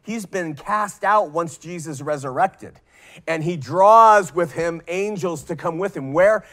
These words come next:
Down to earth. That's what we are reading about and trying to understand. So Romans eight twenty-nine, we're told how Jesus was the firstborn among many brethren.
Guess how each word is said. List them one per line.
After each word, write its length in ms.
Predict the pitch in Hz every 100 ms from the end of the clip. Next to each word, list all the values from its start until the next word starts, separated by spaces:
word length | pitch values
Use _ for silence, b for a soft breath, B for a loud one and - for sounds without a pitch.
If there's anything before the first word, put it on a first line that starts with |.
| B 123
Down 500 | 160 175 208 226 220
to 240 | - 226 220
earth. 560 | 220 196 110 - _ _ _ b b b
That's 320 | - - -
what 180 | 196 196
we 160 | 180 185
are 160 | 185
reading 340 | 180 240 254 208
about 260 | 160 165
and 80 | 156
trying 240 | 147 156 156
to 80 |
understand. 600 | 151 143 135 233 240 110 - B B B B
So 400 | - 175 156 -
Romans 560 | 165 196 196 175 147 - -
eight 180 | 170 165
twenty-nine, 720 | 180 175 156 170 190 165 143
we're 100 | 143
told 380 | - 156 160
how 160 | 147 139
Jesus 540 | 127 151 214 190 165
was 220 | 151 143 131
the 100 | 135
firstborn 880 | - - - 202 - - 151 147 151
among 360 | 143 151 143
many 280 | 143 175 196
brethren. 580 | 160 185 202 135 85